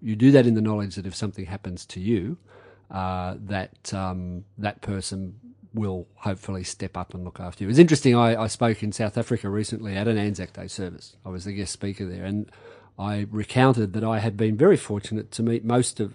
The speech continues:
all of our surviving Victoria Cross winners, and, and another one who'd passed away, um, Roden Cutler, Arthur Roden Cutler. And in, in most of the cases of those people who had won the V C,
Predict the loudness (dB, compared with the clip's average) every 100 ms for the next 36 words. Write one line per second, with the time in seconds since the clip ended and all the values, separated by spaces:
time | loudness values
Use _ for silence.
0 | -12 -10 -6 8 12 12 10 6 0 -2
1 | -4 0 2 2 2 0 -4 -8 -10 -8
2 | -2 -2 -2 -6 -8 -8 -10 -10 -16 -20
3 | _ _ -8 -6 -4 -4 -4 -4 -4 -2
4 | -2 -4 -6 -8 -8 -10 -8 -8 -6 -8
5 | -12 -16 -10 -8 -8 -8 -10 -8 -6 -6
6 | -8 -8 -8 -10 _ -10 -6 -4 -4 -6
7 | -10 -10 -10 -12 -20 -20 -18 -20 -20 _
8 | 2 4 4 0 -2 0 2 8 10 10
9 | 8 2 0 2 0 0 -2 -8 -10 -8
10 | -8 -10 -10 -12 -10 -10 -10 -8 -10 -10
11 | -8 -8 -8 -10 -12 -10 -8 -8